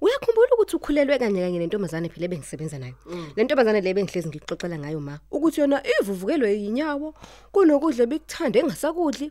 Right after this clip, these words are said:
Speaker 1: kodwa uSipasha lutho. Yena nje, lutho nje impawu. Hayi.
Speaker 2: Ngikhumbula kahle, wathi uma umu-, umbuza,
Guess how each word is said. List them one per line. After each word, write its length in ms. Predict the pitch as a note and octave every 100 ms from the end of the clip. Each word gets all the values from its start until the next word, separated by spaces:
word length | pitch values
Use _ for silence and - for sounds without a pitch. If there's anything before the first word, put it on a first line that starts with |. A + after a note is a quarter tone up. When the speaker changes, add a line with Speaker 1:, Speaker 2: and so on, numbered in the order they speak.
| -
Speaker 1:
kodwa 220 | F4+ G3+
uSipasha 420 | - A#3 - E3 E3
lutho. 580 | D3+ E3 F3+ E3+ - - -
Yena 240 | G#3 A3+
nje, 280 | G3+ F#3+ E3+ - - G#3+
lutho 320 | G3+ C#4+ C#4+
nje 120 | G3
impawu. 400 | C4+ C#4 D4 B3 - - - -
Hayi. 280 | - D#3 -
Speaker 2:
Ngikhumbula 600 | A#3+ - A#3 G#3 B3+ F3
kahle, 320 | F3 D#3+ - -
wathi 320 | F3+ G#3 E4 C#4+
uma 140 | B3+
umu-, 400 | B3 B3 A#3 A3+
umbuza, 480 | A#3+ A#3+ G#3+ G3+ G3